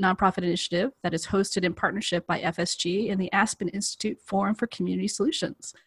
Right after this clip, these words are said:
And you can find us at collective impact forum dot org. In today's discussion, we are diving into one of the conditions of collective impact, which is approach around cross-sector collaboration for social change. And one of those conditions, it's a really important one, it's around the common agenda.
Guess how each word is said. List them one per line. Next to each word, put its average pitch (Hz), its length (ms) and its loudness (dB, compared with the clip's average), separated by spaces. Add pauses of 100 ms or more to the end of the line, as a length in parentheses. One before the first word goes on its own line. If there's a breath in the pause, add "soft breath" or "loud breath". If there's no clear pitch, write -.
(200)
And 185 140 2
you 180 60 -2
can 185 100 -2
find 190 220 2
us 185 100 -4
at - 180 2
collective 180 380 -8
impact 180 300 -4
forum 180 260 -2
dot 170 180 -4
org. 196 380 0 (260)
In 254 160 6
today's 285 360 6
discussion, 208 580 6
we 262 220 6
are 214 180 10
diving 196 460 8
into 196 720 4
one 226 160 6
of 208 120 4
the 185 120 2 (100)
conditions 226 640 6
of - 200 -4
collective 175 360 0
impact, - 540 -6
which 175 180 -2
is 170 220 -2 (100)
approach 214 400 6
around 185 260 6
cross-sector 185 760 2 (120)
collaboration 180 680 0
for 180 100 2
social 180 300 -2
change. 190 360 0 (220)
And 196 100 4
one 226 120 8
of 226 80 8
those 208 160 6
conditions, 190 500 4
it's 175 160 -2
a 180 60 -2
really 277 240 4
important 277 400 4
one, 185 180 6
it's 175 240 0
around 190 300 8
the - 100 -4
common 180 480 4
agenda. 170 480 -2